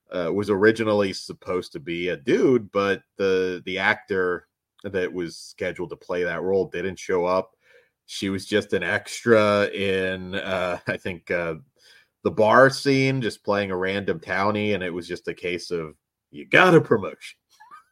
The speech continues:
<laughs> So, it's one of those movies, I've been there, where just shit doesn't go right, and you just have to kind of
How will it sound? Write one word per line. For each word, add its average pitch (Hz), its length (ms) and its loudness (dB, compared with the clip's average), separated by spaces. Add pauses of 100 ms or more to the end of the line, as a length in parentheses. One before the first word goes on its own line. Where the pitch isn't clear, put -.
<laughs> 180 340 -4
So, 151 320 -2 (880)
it's 226 200 8
one 277 200 10
of 247 60 4
those 202 180 8
movies, 139 460 10
I've 139 260 4
been 117 220 0
there, 101 220 0
where 95 140 -4
just 92 240 -10
shit 101 300 -8 (920)
doesn't 104 420 -4
go 101 200 0
right, 92 380 -2
and 90 80 -18
you 87 100 -12
just 85 240 -12
have 85 280 -10
to 82 140 -8
kind 78 400 -12
of 76 180 -10